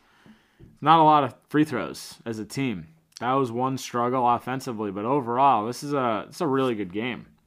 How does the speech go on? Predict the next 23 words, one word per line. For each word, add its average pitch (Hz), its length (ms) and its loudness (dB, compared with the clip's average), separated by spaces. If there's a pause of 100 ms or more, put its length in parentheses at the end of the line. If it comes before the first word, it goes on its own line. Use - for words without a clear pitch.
(1160)
Offensive 120 580 -2
rebounds, 139 720 0 (1080)
Portland's 160 440 4
a 117 220 0
very, 120 640 4
very 120 460 4
good 117 300 -2
offensive 113 600 -2
rebounding 110 500 -4
team 120 260 -4
with 104 240 -8
Nurkic 113 720 -6 (180)
and 117 540 -6 (180)
Kanter, 113 600 -6 (640)
who 123 160 0
we 120 120 2
know 113 240 -2
so 110 340 -4
well. 107 400 -4 (440)
Uh, 104 200 -2
we 131 440 0 (160)
had 135 460 -2
ten 151 400 -6